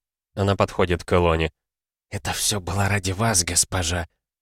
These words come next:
Маньячка чувствует, что ее жопа в опасности, и начинает лебезить. «Правильно ли я поняла, что для действия талисмана можно высасывать жизнь из любых людей? Приговоренные к смертной казни подойдут?» продолжает размышлять Мелисса. «Ну,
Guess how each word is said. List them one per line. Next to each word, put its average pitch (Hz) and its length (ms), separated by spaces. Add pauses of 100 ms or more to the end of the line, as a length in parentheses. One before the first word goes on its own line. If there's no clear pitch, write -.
(280)
Маньячка 110 540
чувствует, 123 520
что - 180
ее 107 260
жопа 107 280
в 98 60
опасности, 113 600
и - 160
начинает 95 480
лебезить. 90 520 (800)
«Правильно 165 360
ли 156 100
я 147 80
поняла, 139 380
что - 220
для 127 140
действия 127 420
талисмана 123 560
можно 123 280
высасывать 117 460
жизнь 123 420
из 131 180
любых 120 320
людей? 92 360 (400)
Приговоренные 127 640
к - 40
смертной 120 460
казни 113 340
подойдут?» 113 460 (380)
продолжает 85 560
размышлять 82 520
Мелисса. 85 400 (760)
«Ну, 127 260